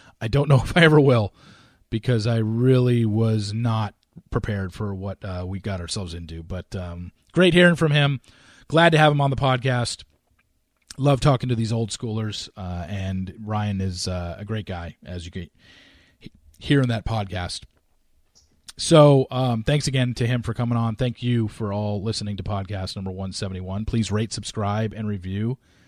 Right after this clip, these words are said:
in Apple Podcasts. It's very much appreciated. And it certainly helps our podcast. Um, we are coming down to the wire on Peter's season.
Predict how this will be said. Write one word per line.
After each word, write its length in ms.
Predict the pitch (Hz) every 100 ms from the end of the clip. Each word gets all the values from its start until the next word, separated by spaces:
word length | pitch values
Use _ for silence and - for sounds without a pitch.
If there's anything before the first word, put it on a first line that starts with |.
| _ _ _
in 160 | 127 113
Apple 240 | 107 117
Podcasts. 760 | 101 117 120 135 131 135 -
It's 180 | 123 95
very 260 | 95 143 151
much 200 | 127 -
appreciated. 680 | - 110 - 101 101 104 - _ _ _ _ _ _ _ _ _ _ -
And 100 | 202
it 80 | -
certainly 300 | 254 247 233
helps 340 | 247 262 -
our 180 | 143 127
podcast. 760 | 131 110 104 127 156 - - - - -
Um, 560 | 127 120 123 120 120 104 _ _ _ _ _ - _ _ _ _ _ _ _ _ _
we 160 | 127 139
are 120 | 139
coming 320 | - 160 170
down 420 | 165 175 190 190
to 100 | 170
the 80 | 185
wire 440 | 185 214 170 - -
on 420 | 131 131 131 131
Peter's 340 | 131 175 160
season. 460 | - 175 170 214 220